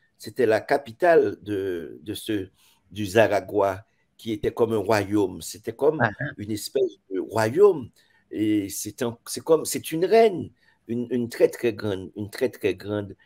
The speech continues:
Speaker 1: reine. Comment ça s'est développé chez les, chez les Inuits ? Est-ce qu'il y avait des tribus, des royaumes ? Comment, est-ce que tu peux nous en parler, Joséphine ?
Speaker 2: Il y a, il y a
Speaker 1: Comment
Speaker 2: pas,
Speaker 1: ça s'est
Speaker 2: il y a, tu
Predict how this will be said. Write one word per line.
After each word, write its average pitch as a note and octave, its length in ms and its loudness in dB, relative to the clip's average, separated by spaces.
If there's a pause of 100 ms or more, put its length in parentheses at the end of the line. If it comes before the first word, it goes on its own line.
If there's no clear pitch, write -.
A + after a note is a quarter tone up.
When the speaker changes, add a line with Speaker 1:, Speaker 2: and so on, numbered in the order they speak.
(240)
Speaker 1:
reine. G2 460 2 (320)
Comment B3 300 0
ça C3+ 240 2
s'est G2 1000 2
développé G#2+ 920 -4 (460)
chez - 340 -4
les, G2 420 0
chez G#2+ 200 -4
les G2+ 360 -2
Inuits ? G2+ 440 -8
Est-ce - 200 -2
qu'il F#3 160 -10
y D#3 80 4
avait A2 380 2
des F#2+ 320 0
tribus, A#2+ 800 -8
des G#2+ 100 2
royaumes ? A2+ 1040 0 (500)
Comment, F3+ 300 0 (400)
est-ce - 160 2
que F#3 80 4
tu - 140 -14
peux G#3 180 6
nous C3 220 0
en G#2 80 0
parler, G2 540 -2 (320)
Joséphine ? G#2+ 600 -2
Speaker 2:
Il D3 120 4
y D#3 40 8
a, C#3+ 220 8
il C3+ 80 -2
y C#3 80 6
a C3 100 6
Speaker 1:
Comment G#2 140 -4 (200)
Speaker 2:
pas, F3+ 200 6
Speaker 1:
ça C#3 140 0
s'est C#3+ 40 2
Speaker 2:
il C3 80 -4
y C3 60 2
a, C#3 180 4
tu C3+ 180 2